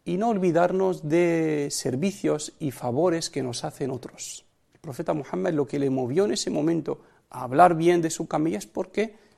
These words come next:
se acuerda de todos los servicios, del uso que, que le ha estado, que ha estado haciendo de ella durante, durante varios años. Eh, antes de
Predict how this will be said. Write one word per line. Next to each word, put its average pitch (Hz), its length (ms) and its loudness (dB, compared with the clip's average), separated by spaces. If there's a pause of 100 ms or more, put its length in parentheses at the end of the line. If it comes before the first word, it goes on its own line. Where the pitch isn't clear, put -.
(340)
se - 200 -6
acuerda 185 500 0
de 160 160 2
todos 165 260 0
los 175 180 0
servicios, - 840 -2 (420)
del 135 240 4
uso 208 340 0
que, 131 640 -2
que 135 140 -4
le 135 80 2
ha 151 40 2
estado, 151 520 0 (180)
que - 60 -6
ha 147 60 0
estado 151 300 2
haciendo 139 380 -2
de 123 120 -2
ella 196 200 -2
durante, 123 640 -6
durante 135 460 -6
varios 120 340 -8
años. - 480 -18 (1900)
Eh, 123 560 -12
antes 214 280 2
de 170 460 6